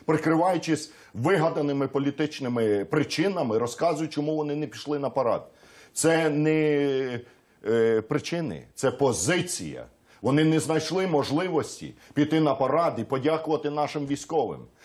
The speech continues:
Я вже казав, міністр оборони Сполучених Штатів через океан Атлантичний прилетів, щоб віддати шану нашим військовим. А Бойко і Тимошенко, Опозиційний блок і "Батьківщина",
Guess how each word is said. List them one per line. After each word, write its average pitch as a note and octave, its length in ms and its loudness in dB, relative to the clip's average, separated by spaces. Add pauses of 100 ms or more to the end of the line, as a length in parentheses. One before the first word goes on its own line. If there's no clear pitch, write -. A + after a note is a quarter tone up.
(140)
Я C#3+ 140 4
вже D3+ 180 2
казав, D3+ 420 0
міністр D3+ 400 0
оборони D#3 380 0
Сполучених D3+ 560 -2
Штатів D#3+ 440 -2
через D3 300 0
океан C3+ 500 0
Атлантичний A#2 720 -4
прилетів, A2+ 560 -4 (400)
щоб C#3+ 220 0
віддати D3 560 2
шану C#3+ 380 0
нашим A#2+ 360 -4
військовим. D2+ 540 -8 (280)
А C#3+ 120 4
Бойко D#3 460 2
і C#3+ 40 2
Тимошенко, D#3 640 -2
Опозиційний A#2+ 640 -2
блок G#2 400 -2
і G#2+ 240 -2 (220)
"Батьківщина", B2 800 -2